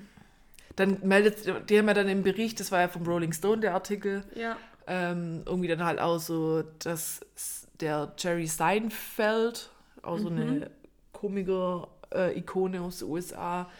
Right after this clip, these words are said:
Speaker 1: dass der wohl bei so einem Vorfall mal dabei gewesen wäre, das ultra unangenehm gewesen wäre. Und der hat sich jetzt zu Wort gemeldet und gesagt, „Nee, das war da, das war da nicht so.“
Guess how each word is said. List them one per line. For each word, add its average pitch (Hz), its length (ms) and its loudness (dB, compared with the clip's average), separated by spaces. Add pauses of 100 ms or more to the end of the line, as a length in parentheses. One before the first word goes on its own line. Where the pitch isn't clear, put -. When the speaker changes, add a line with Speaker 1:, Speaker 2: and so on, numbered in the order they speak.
(140)
Speaker 1:
dass 180 160 -6
der 180 180 2
wohl 190 80 6
bei 185 220 4
so 185 140 0
einem 175 80 0
Vorfall 185 380 6
mal 180 140 0
dabei 175 260 0
gewesen 170 320 -4
wäre, 170 100 -2
das 165 140 -6
ultra - 240 -4
unangenehm 175 540 -2
gewesen 175 340 -6
wäre. 165 120 -2
Und 160 100 -2
der 175 100 4
hat 170 120 0
sich 175 100 -2
jetzt 170 140 0
zu 165 100 -4
Wort 175 140 2
gemeldet 165 220 0
und 170 60 -2
gesagt, - 80 -16
„Nee, 165 180 2
das 180 180 -4
war 156 100 0
da, 175 300 -2
das 156 160 -10
war 170 160 0
da 214 140 6
nicht 233 220 -2
so.“ 247 380 2